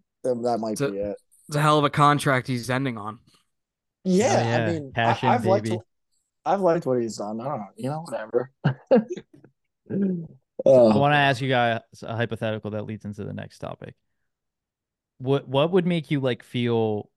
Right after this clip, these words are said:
Speaker 3: like, actually, everyone feels, like, negative about the Gauthier trade? It's, like, that was the initial response, right? What would make you feel positive? Would you feel more positive if it was Cutter and a first for Zegras and Drysdale?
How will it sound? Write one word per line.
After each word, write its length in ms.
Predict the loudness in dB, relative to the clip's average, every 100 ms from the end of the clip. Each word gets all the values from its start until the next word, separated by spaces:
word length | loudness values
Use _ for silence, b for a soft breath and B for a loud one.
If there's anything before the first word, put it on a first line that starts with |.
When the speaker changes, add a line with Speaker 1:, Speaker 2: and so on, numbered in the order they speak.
| _
Speaker 3:
like, 280 | -10 -8 -8 -4
actually, 680 | -4 -4 -6 -6 -6 -10 _ -4
everyone 260 | 0 0 0
feels, 180 | -2 -4
like, 120 | -6
negative 420 | -8 -6 -8 -8
about 280 | -12 -12 -10
the 80 | -10
Gauthier 420 | -10 -12 -12 -16
trade? 320 | -16 -16 -16 -16
It's, 160 | -18
like, 220 | -12 -8 -4
that 140 | -4
was 100 | -4
the 60 | -12
initial 300 | -12 -14 -16
response, 400 | -14 -16 -16 -12
right? 180 | -10
What 140 | -4 0
would 120 | 2
make 200 | 0 -2
you 80 | -6
feel 180 | -4 -6
positive? 480 | -6 -6 -8 -12
Would 180 | -10 -6
you 120 | -4 -4
feel 220 | -2 -2
more 240 | 0 -2
positive 540 | 0 -2 -2 -6 -10 -12 _ _ _ _ -10
if 180 | -4
it 140 | -4 -2
was 480 | -2 -2 -4 -8 _ _ _ _ _ _ _
Cutter 400 | -2 2 2 2 -2
and 180 | -4 -6
a 40 |
first 560 | -8 -6 -6 -6 -16 _ _ _ _ _
for 80 | -6
Zegras 500 | -6 -10 -6 -6 -6
and 140 | -8 -6
Drysdale? 560 | -6 -6 -6 -8 -8